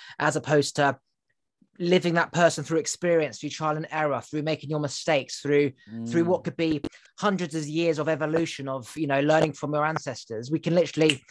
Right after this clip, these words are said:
Speaker 1: make a
Speaker 2: Yeah.
Speaker 1: game, fuck up, find a solution, fuck up, find a solution, fuck up, find a solution, to the point where we
Speaker 2: Mm-hmm.
Speaker 1: come out the meta world and we know exactly what to do in the physical world.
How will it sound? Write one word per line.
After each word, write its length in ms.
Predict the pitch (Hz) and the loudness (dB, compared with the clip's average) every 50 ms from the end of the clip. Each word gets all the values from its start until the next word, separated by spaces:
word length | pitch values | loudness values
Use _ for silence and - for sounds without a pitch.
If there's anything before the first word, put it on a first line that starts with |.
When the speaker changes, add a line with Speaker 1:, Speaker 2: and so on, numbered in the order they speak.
| - - _ | -20 -6 _
Speaker 1:
make 180 | 180 185 - - | 2 2 2 2
a 40 | |
Speaker 2:
Yeah. 200 | 143 190 180 156 120 113 | 2 4 4 4 4 2
Speaker 1:
game, 140 | 139 147 143 - _ _ _ _ | -2 -4 -6 -10 _ _ _ _
fuck 280 | _ - - - - 185 | _ 2 2 2 4 2
up, 180 | 185 - - _ _ _ _ _ _ _ | 0 0 0 _ _ _ _ _ _ _
find 160 | - 175 175 170 | -4 -2 -2 -2
a 40 | |
solution, 380 | 160 - 160 170 165 - 175 160 | -2 -2 0 0 0 0 -4 -8
fuck 240 | - - 185 170 - | -2 -2 -2 -2 -2
up, 100 | 185 - _ | -8 -8 _
find 160 | - 170 165 | -4 -2 -2
a 40 | 156 | -2
solution, 420 | - 170 165 170 165 156 - 143 | -4 -2 0 0 0 0 -2 -6
fuck 140 | 127 175 160 123 | -6 -8 -8 -8
up, 60 | _ | _
find 120 | 170 170 156 | -4 -4 -4
a 40 | |
solution, 540 | - - 180 226 247 190 - - 110 123 127 - _ - - - - _ | -2 0 0 0 0 0 -2 -6 -6 -6 -8 -10 _ -20 -20 -20 -20 _
to 80 | - - | -4 -2
the 60 | 214 196 | -2 0
point 300 | - 185 214 233 180 143 | 4 6 6 6 6 4
where 280 | 127 110 113 127 131 - - | 2 2 2 0 0 -2 -6
we 60 | 131 | -6
Speaker 2:
Mm-hmm. 400 | 127 120 123 131 131 139 135 - | -6 -6 -4 -4 -2 0 0 0
Speaker 1:
come 240 | - 98 151 160 170 | 0 0 0 2 4
out 180 | 190 214 170 | 4 4 2
the 80 | - 147 | 0 -2
meta 280 | 147 131 - - - 117 | -2 -4 -4 -6 -6 -4
world 340 | 117 117 120 143 165 156 - - _ _ _ _ _ _ - | -2 0 0 0 -2 -4 -8 -18 _ _ _ _ _ _ -2
and 120 | 160 165 175 | 0 0 2
we 60 | 175 | 2
know 120 | 170 165 | 2 2
exactly 360 | 156 143 165 185 - - 175 | 2 2 0 -2 -2 0 -2
what 140 | 170 170 165 - | 0 0 -2 -4
to 80 | - | -4
do 60 | - 160 | -4 -2
in 40 | 151 | -2
the 80 | 147 | -2
physical 380 | - - 208 202 - - 139 123 | 0 0 -2 -2 -2 -8 -6 -4
world. 340 | 120 113 107 117 131 131 | -4 -4 -4 -4 -6 -8